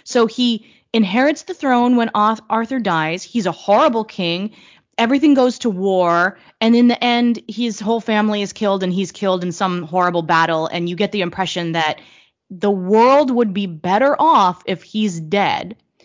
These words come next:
He also gets this impression from seeing that vision,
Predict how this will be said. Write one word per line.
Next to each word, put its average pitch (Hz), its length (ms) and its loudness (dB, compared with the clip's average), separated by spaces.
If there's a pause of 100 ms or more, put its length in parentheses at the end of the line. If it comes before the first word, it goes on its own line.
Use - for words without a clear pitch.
(420)
He 359 720 2
also 381 560 4
gets 170 280 -4
this 175 220 -6
impression 180 580 -2
from 220 200 2
seeing 170 360 -4
that 160 240 -6
vision, 170 440 -2